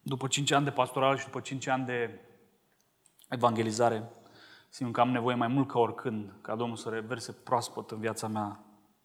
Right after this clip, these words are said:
această deplină încredere și credință în Domnul care poate să, să smulgă suflete din iad. Și cu toate astea,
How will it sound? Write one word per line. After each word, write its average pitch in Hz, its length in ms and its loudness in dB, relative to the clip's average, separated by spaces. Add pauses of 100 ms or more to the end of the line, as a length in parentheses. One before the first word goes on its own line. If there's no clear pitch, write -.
(800)
această 107 640 -4 (640)
deplină 135 520 -2
încredere 104 600 -4 (280)
și - 220 -20
credință 113 640 -2
în 110 320 -4 (280)
Domnul 107 420 -2
care 110 240 -2
poate 110 280 0
să, 107 200 -10 (400)
să - 200 -12
smulgă 110 400 -4
suflete 101 480 -10
din 104 240 -12 (360)
iad. 101 400 -6 (880)
Și - 180 -10
cu 117 100 -10
toate 147 260 6
astea, 113 400 2